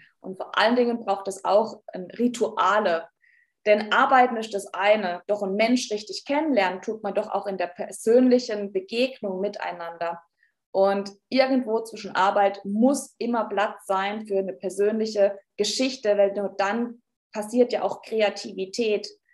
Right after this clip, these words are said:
Nur dann kann ich auch mal den Kopf abschalten und lerne einen Mensch auf einer ganz anderen Ebene kennen. Und natürlich auch das Wording, ne? Wie führe ich Menschen? Denn wir Menschen sind ja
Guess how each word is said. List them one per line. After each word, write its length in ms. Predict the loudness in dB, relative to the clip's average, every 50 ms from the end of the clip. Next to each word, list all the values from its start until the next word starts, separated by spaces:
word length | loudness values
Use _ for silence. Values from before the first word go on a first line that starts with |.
| _ _ 0
Nur 200 | 4 4 4 4
dann 320 | 4 2 2 2 2 0
kann 180 | 0 -2 -6 -6
ich 140 | -6 -6
auch 60 | -6 -4
mal 140 | -4 -4
den 180 | -4 -4 -8 -6
Kopf 260 | -6 -6 -6 -6 -10 _
abschalten 840 | -10 -10 -8 -6 -2 0 4 4 4 2 2 -4 -8 -8 -8 -10 -14 _ _ _
und 160 | -2 -2 2
lerne 260 | 2 2 2 2 0
einen 120 | -2 -2
Mensch 260 | -2 -2 -2 -4 -4 -6
auf 160 | -8 -8 -8
einer 100 | -10 -8
ganz 260 | -6 -6 -6 -8 -10
anderen 400 | -10 -10 -10 -10 -8 -8 -10 -6
Ebene 380 | -4 -4 -4 -4 -4 -4 -6 -10
kennen. 380 | -10 -10 -10 -10 -10 -10 -12 -16 _ _ _ _ _ _ _ _ _ -20 -20 _ _ _ _ _ _ _ _ _ _ _ _
Und 140 | -6 -4 0
natürlich 440 | 0 0 2 2 0 0 0 0 0
auch 160 | -2 -2 -2
das 260 | -4 -8 -8 -2 2
Wording, 360 | 4 4 4 4 2 -2 -2
ne? 160 | 0 0 0 0
Wie 120 | 0 -4
führe 420 | -8 -8 -4 2 2 4 4 2 0
ich 160 | -6 -8 -8
Menschen? 500 | -8 -8 -8 -8 -10 -12 -12 -12 -8 -4
Denn 320 | -4 -4 -2 -4 -8 -12 -16 _
wir 160 | -8 -6 -4
Menschen 380 | -4 -4 -4 -4 -6 -8 -8 -6
sind 180 | -4 -4 0
ja 240 | 2 2 2 2 0